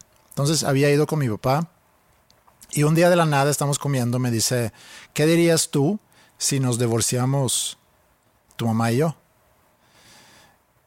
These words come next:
Y me acuerdo la pregunta, no me acuerdo mucho de la, mi reacción, pero como que me sacó de onda. Yo jamás había pensado en eso,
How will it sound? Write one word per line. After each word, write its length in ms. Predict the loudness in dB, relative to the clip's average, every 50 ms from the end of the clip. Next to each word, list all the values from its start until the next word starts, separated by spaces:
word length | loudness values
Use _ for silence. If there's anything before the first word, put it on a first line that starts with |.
| _ _ _ _ _ -20 -20 -16 -8 -4
Y 320 | -2 0 0 0 0 -2 -2 -2
me 100 | 0 0
acuerdo 400 | 0 0 0 0 0 2 2 2
la 140 | 2 2 0
pregunta, 420 | 0 0 0 0 -2 -2 -2 0
no 140 | 0 0 0
me 100 | 0 0
acuerdo 320 | 0 0 0 0 2 2
mucho 360 | 2 0 0 -2 -2 -2 0
de 160 | 0 2 0 0
la, 180 | 0 -2 -2
mi 300 | -2 -2 -2 0 0 0
reacción, 640 | 0 0 -2 -2 -2 -2 -2 0 0 0 0 -2 -2
pero 340 | -4 -4 -2 -2 -2 -4 -6 _ -12 -8
como 200 | -6 -4 -4 -4
que 100 | -2 -4
me 100 | -2 -2
sacó 300 | -2 -2 -4 -4 -4 -2
de 80 | -2 0
onda. 260 | 0 0 -2 -2 -4
Yo 140 | -4 -6 -8 -10 -12 -14 -16 -14 -12 -8
jamás 480 | -6 -4 -2 -2 -2 -2 0 -2 0
había 220 | 0 0 0 -2 -2
pensado 480 | -2 -2 -2 0 0 0 0 0 0
en 80 | -2 -2
eso, 480 | -2 -2 -4 -4 -2 -2 -4 -4 -6